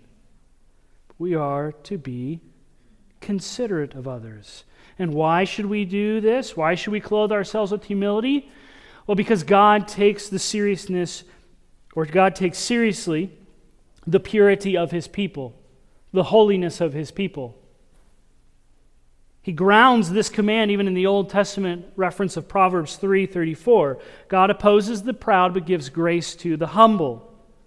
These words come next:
Who are those God opposes and resists?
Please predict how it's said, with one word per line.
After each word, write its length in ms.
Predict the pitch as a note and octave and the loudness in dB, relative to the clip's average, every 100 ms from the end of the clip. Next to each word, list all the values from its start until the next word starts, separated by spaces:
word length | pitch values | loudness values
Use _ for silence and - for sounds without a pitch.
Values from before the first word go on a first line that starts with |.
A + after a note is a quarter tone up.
| _ _ _ _ _ _ _ _ _ _ _ | _ _ _ _ _ _ _ _ _ _ _
Who 100 | G3+ | 2
are 120 | G3+ | 4
those 280 | G3+ G#3+ G#3+ | 6 4 4
God 260 | A3+ G#3 G3+ | 4 4 4
opposes 540 | G3+ A3 A3+ A3+ F#3+ | 4 4 4 0 0
and 160 | F#3+ E3+ | 0 0
resists? 600 | E3 C#3+ A#3 C#4+ - | -4 -2 -2 -2 -6